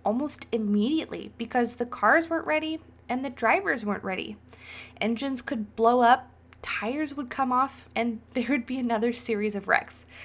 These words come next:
So nascar came up with something called a rolling start. The rolling start happens when the pace car comes out. The pace car comes out pretty slowly, and the race cars pull in behind it without losing their position. During this time,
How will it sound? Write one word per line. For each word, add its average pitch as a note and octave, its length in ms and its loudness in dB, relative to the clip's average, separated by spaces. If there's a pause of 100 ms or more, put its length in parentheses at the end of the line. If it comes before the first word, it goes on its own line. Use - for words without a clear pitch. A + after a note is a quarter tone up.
(240)
So - 180 -2
nascar A#3 560 2
came D4 160 -6
up C4 140 0
with D#4 120 -2
something A3 340 -4
called G3 300 -2 (200)
a C4 60 -2
rolling G#3+ 540 2
start. - 560 -4 (840)
The C#4 100 0
rolling C#4+ 520 4
start G#3 300 2
happens G#3 520 0
when G#3 160 -4
the F#3+ 60 -6
pace G#3+ 340 -2
car - 220 -4
comes - 280 -8
out. - 220 -10 (840)
The A3 60 -8
pace G#3+ 300 -4
car C4 160 0
comes C4+ 260 -4
out C4 180 4
pretty C4 220 -6
slowly, C#4+ 600 -2
and A3+ 100 -2
the A3 80 0
race G#3+ 260 -2
cars A3+ 380 -2
pull - 360 -6
in A#3+ 220 -2
behind G#3+ 520 -4
it A#3+ 180 -2
without A#3+ 540 0
losing B3 340 -4
their G#3 140 -2
position. G3+ 640 -6 (840)
During A#3+ 280 2
this E4 200 0
time, C#4 400 -4